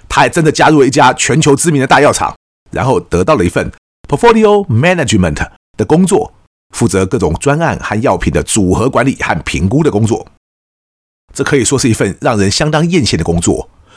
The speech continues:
毕竟能加入一家那么知名的药厂就不容易了，而且又是一个 global 的位置。坦白说，很多在外商服务过的人应该都知道，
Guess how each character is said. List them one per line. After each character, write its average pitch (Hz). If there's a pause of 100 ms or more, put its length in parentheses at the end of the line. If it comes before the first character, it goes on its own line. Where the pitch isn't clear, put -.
(240)
毕 214
竟 160
能 120
加 165
入 170
一 127
家 127
那 180
么 139
知 147
名 139
的 107
药 139
厂 -
就 127
不 123
容 107
易 180
了， - (360)
而 143
且 120
又 147
是 139
一 123
个 113
global 143
的 85
位 110
置。 - (880)
坦 -
白 160
说， 220
很 101
多 120
在 131
外 165
商 135
服 113
务 135
过 135
的 98
人 87
应 120
该 117
都 127
知 104
道， -